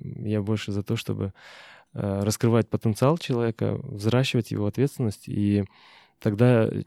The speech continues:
ч-, человек, у которого есть понимание, э, того, чего он хочет достичь, да, он ставит просто цели и идёт,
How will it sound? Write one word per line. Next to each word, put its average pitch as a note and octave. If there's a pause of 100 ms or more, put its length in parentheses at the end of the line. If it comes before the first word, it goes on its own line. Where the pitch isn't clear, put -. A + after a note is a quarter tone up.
ч-, G2+
человек, A2+
у G#2+
которого G#2
есть G#2
понимание, G#2+ (560)
э, G2 (100)
того, A2+
чего A2
он A2
хочет C#3+
достичь, G#2 (160)
да, A#2+
он A2
ставит A2
просто G#2+
цели C#3
и A2+
идёт, A2+